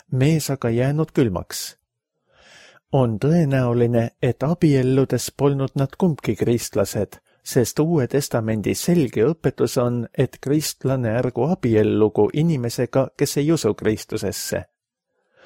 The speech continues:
Selle tulemuseks saab olla ainult palju meelehärmi ja suur oht,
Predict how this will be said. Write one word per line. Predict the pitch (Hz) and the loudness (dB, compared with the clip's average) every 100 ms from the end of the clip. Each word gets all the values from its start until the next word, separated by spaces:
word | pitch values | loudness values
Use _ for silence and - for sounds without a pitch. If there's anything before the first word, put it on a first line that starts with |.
| - - - - _ - | -20 -20 -20 -20 _ -4
Selle | - 175 123 | 2 4 4
tulemuseks | 107 160 165 127 127 120 - - | 2 2 2 0 -2 -4 -4 0
saab | 143 123 135 | 2 2 2
olla | 139 123 120 - | 4 4 2 0
ainult | 147 143 117 101 _ | 0 2 0 -4 _
palju | 160 165 120 | 2 4 2
meelehärmi | 101 175 156 107 117 107 104 101 104 - _ _ _ - | 2 2 2 2 0 2 0 0 -4 -8 _ _ _ -2
ja | 123 110 | 2 2
suur | - 160 156 107 101 | 2 2 2 2 2
oht, | 175 - - | 2 0 -12